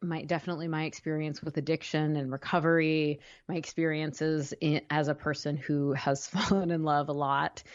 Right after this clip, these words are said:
Um, and, like, I did a certain amount of work on those topics at the site of, of the most notable experiences. And once I had sort of clarified my relationship to them in some way, I think I was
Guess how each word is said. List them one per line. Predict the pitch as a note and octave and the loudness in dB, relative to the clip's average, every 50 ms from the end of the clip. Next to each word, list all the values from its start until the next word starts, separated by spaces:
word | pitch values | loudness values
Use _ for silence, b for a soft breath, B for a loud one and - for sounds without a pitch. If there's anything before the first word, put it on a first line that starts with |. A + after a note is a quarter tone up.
| B B B B B | B B B B B
Um, | - F3 E3 E3+ E3+ E3 D#3+ D#3 D#3 D3+ D3+ D3+ b b b b b b b _ _ _ | 0 2 4 4 4 2 0 -2 -4 -8 -10 -12 b b b b b b b _ _ _
and, | F#3 F3+ E3+ E3 D#3+ D#3 D#3 D#3 D#3 D3 - - - - _ _ _ _ _ _ | -2 0 0 0 0 -2 -4 -6 -10 -10 -12 -14 -16 -18 _ _ _ _ _ _
like, | - E3+ - | -8 -4 -2
I | F3 | -2
did | E3 D3+ F#3 E3+ | 0 0 2 2
a | F3 | 2
certain | D#3 - - - A3+ - G3+ | 0 0 0 0 2 2 4
amount | G#3+ G#3 F#3+ F3+ F3 | 2 2 2 2 2
of | F3 D#3+ | 0 -2
work | D3+ D#3 E3+ E3 E3 E3 E3 - - _ | -2 -2 0 0 0 0 -2 -8 -8 _
on | E3 E3 D#3+ D#3+ D#3+ D#3+ D3 | 0 2 2 2 2 0 0
those | D3 E3 D#3+ D#3+ D#3+ D#3+ D#3 D3 - | 2 2 4 4 4 2 0 -2 -4
topics | - - - - D3 D3 D3 - D#3 D3+ - - - | -8 -10 -2 2 2 2 2 2 -2 -2 -2 -2 -8
at | D3+ - | -8 -8
the | - D3+ | -6 -10
site | - - - - - D#3 D3+ - - - - - - - _ - | -10 -8 -6 0 0 2 2 0 -2 -6 -8 -10 -10 -12 _ -2
of, | D#3+ D#3+ D#3 D3 D3 - - - _ _ _ | -2 0 -2 -2 -6 -10 -14 -20 _ _ _
of | - E3 E3 D#3+ C#3+ C#3 | 2 2 2 2 0 -2
the | E3+ | -2
most | D#3+ D#3 D3 C#3 - | 0 0 0 0 0
notable | D#3 D#3+ D#3+ E3 D#3 D3+ D3+ D#3+ D3+ | 2 4 4 4 2 2 -2 -4 -4
experiences. | - - - - D3+ D3+ D#3 E3+ G3 A3+ A3+ A3 - C#4 C#4 D4 D4 C#4 B B B B B B B B | -4 -8 -6 -2 0 0 2 2 4 2 2 2 2 2 4 4 2 0 B B B B B B B B
And | F3 F3+ F#3 | 2 4 6
once | F#3+ G#3 A3 G#3+ A#3+ | 6 6 6 4 4
I | A3 | 2
had | G3+ G#3 F#3 | 2 2 0
sort | - F#3 E3 | 0 -4 -4
of | D#3 - | -6 -6
clarified | - F#3 E3+ E3+ D#3+ - E3+ E3 D#3 | -6 -4 -4 -4 -4 -2 -4 -4 -2
my | D#3+ D#3+ | -2 -4
relationship | D#3 D3+ D#3 D3+ D#3 D3+ - F3 D#3 D#3+ - _ _ _ _ | -4 -4 -4 -4 -4 -4 -6 -8 -10 -10 -16 _ _ _ _
to | - - E3 | -8 -6 -2
them | C#3+ D3+ D3+ C#3+ D3+ | -2 0 0 0 -2
in | D3+ D3+ | -2 -2
some | - - - D#3 D#3 D3+ D3 | -2 0 0 2 2 2 2
way, | D3 D3+ D3+ D3+ D#3 D3+ D3+ D3+ B B B B B - | 2 2 4 4 4 2 2 0 B B B B B -10
I | |
think | D#3 - A#3 G3+ | -2 -2 0 2
I | A3 G#3+ | 4 4
was | G#3+ G3+ F3+ E3 - | 4 4 4 2 -4